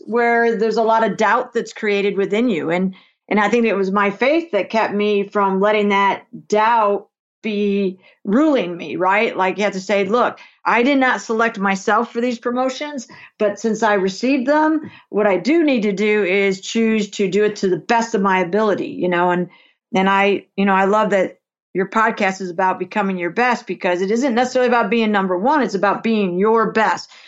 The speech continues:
What talents and strengths did God give you to do the best that you can do? So I did have to do a lot of,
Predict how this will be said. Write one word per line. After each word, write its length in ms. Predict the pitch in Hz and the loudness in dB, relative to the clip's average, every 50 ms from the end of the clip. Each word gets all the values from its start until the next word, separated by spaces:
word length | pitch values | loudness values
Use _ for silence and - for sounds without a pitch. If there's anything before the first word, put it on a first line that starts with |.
| - - _ | -20 -20 _
What 220 | - - 220 214 - | -4 -4 -4 -2 -2
talents 540 | 247 254 240 240 247 247 247 240 233 - | 0 0 2 2 2 2 0 -2 -4 -4
and 140 | 202 190 190 | -6 -6 -6
strengths 400 | - - 226 233 226 233 220 226 | -6 -2 0 0 0 0 -2 -4
did 200 | - 196 175 175 | -4 -6 -4 -2
God 320 | 185 214 220 214 208 190 175 | 0 2 2 2 0 0 0
give 260 | 208 208 190 175 190 | 0 0 0 -2 -2
you 500 | 233 285 285 262 233 220 220 220 220 220 - - _ _ _ _ | -2 0 2 2 2 2 0 -2 -2 -6 -12 -20 _ _ _ _
to 100 | - 208 | -4 -2
do 180 | 185 202 220 202 | -2 0 0 0
the 80 | 196 | 0
best 280 | 196 202 202 196 190 - | 2 2 2 0 0 -2
that 120 | 180 - | -4 -2
you 180 | 196 220 240 233 | -2 -2 -2 -2
can 200 | - 214 180 160 | 0 -2 0 0
do? 260 | 156 165 156 151 151 | 0 -2 -2 -2 -4
So 640 | 147 - - 220 214 202 196 190 190 190 185 190 - _ _ _ _ _ _ | -6 -4 -2 0 2 2 4 4 2 2 0 -4 -10 _ _ _ _ _ _
I 140 | - - 233 | 0 0 2
did 180 | 226 233 311 330 | 2 2 2 2
have 180 | 349 349 349 | 2 2 0
to 120 | 349 339 269 | 0 0 0
do 160 | 302 311 294 | 0 0 2
a 40 | 269 | 2
lot 360 | 233 226 220 226 240 240 254 | 2 2 2 2 2 2 0
of, 360 | 254 240 233 226 220 - - | 0 0 0 -2 -4 -6 -12